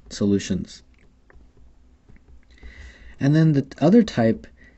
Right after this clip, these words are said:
is known as crystalloid. And crystalloid solutions include the saline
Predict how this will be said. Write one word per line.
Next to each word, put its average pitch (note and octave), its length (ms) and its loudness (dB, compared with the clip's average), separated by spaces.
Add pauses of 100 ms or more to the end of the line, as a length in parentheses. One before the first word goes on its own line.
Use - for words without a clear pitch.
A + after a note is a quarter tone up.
(140)
is A#2 160 -4
known C3 180 2
as G#2 160 0
crystalloid. G#2 800 -2 (1600)
And A#2+ 180 -2
crystalloid C3 680 2
solutions G#2+ 720 -2 (380)
include G#2+ 800 0
the G2+ 180 2
saline C#3 640 2